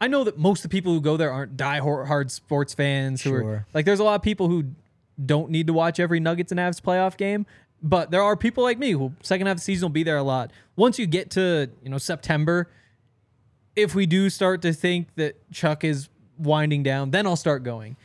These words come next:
Speaker 2: Right.
Speaker 1: Um, and who knows? Maybe Tovar does something crazy, and
Speaker 2: Sure.
Speaker 1: we're sitting there saying, like, "Oh, he'll be good." And, and that stuff can be an appeal, but to me, it's like, if I'm going for the baseball, I'm going for the baseball because I think they have a chance to go,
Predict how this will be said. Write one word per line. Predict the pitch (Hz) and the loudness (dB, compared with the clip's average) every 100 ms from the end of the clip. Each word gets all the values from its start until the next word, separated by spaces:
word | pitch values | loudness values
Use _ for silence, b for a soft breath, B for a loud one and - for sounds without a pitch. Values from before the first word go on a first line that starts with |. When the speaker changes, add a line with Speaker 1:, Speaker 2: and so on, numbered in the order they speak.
| b | b
Speaker 2:
Right. | 117 127 131 | -4 0 2
Speaker 1:
Um, | 139 131 123 127 - | 0 -2 -6 -10 -12
and | 165 165 165 156 147 | -4 -2 -2 -4 -2
who | 175 | 0
knows? | 185 160 | 0 0
Maybe | 156 180 185 | 0 -2 0
Tovar | - 156 147 139 | 2 4 2 2
does | 139 | -2
something | - 139 139 | -2 -4 -4
crazy, | 127 135 131 131 135 131 127 123 | -2 -2 0 0 -2 -4 -4 -6
and | |
Speaker 2:
Sure. | 117 254 240 B B | -4 -6 -8 B B
Speaker 1:
we're | 151 | -2
sitting | 151 190 | 0 -2
there | 165 160 | -2 0
saying, | 165 160 | -2 -2
like, | 156 | -2
"Oh, | 185 175 | 0 0
he'll | 175 | 0
be | 180 | 0
good." | 180 175 | -2 -2
And, | 196 B B - | -6 B B -2
and | 165 165 _ | -2 -2 _
that | 208 202 | -4 -2
stuff | - 202 160 | -2 -2 -2
can | - 180 170 | -2 0 2
be | 165 | 2
an | 143 | 0
appeal, | 127 160 151 135 | -2 0 0 0
but | 127 120 - b b b b _ | -4 -6 -10 b b b b _
to | - | 0
me, | 233 285 262 | 2 4 2
it's | 202 | 0
like, | 185 185 | 0 0
if | 208 | 2
I'm | 196 | 4
going | 220 208 | 4 4
for | 185 | 0
the | 147 | 2
baseball, | 151 147 185 170 156 | 0 0 0 2 0
I'm | 143 | 0
going | 160 156 | 0 0
for | 143 151 | -2 -4
the | |
baseball | 127 131 - 147 139 | -2 -4 -2 -2 -2
because | 127 143 127 | -2 -4 -4
I | 120 | -2
think | 143 | -4
they | 131 | -2
have | 127 | -4
a | |
chance | 123 135 127 | -2 -4 -4
to | 131 | -4
go, | 131 123 | -2 -2